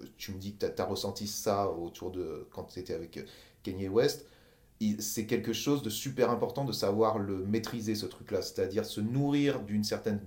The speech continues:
vibe, de certaines qualités, de certaines personnes, mais en même temps de,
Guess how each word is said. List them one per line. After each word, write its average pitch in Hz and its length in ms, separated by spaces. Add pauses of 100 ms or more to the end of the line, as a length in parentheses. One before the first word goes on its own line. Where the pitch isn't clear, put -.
vibe, 113 440
de 104 80
certaines 104 540 (400)
qualités, 110 440
de 101 80
certaines - 360
personnes, 131 540
mais 113 120
en 113 100
même 104 180
temps 123 320
de, 110 300